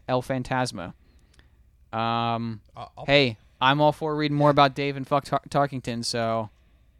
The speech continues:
Speaker 1: sure. This was fun. It wasn't anything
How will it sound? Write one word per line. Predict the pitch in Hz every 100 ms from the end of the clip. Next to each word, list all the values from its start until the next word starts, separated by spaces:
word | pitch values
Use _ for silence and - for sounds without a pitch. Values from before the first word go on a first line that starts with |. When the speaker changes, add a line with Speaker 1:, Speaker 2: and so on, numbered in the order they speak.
| _ -
Speaker 1:
sure. | - 113 131 131 _ _ _ _ _ _ _ -
This | 214
was | 233 -
fun. | 123 120 - _ _ _ _ _ _ _ _ 151
It |
wasn't | 165 170 165
anything | 160 156 156 147 139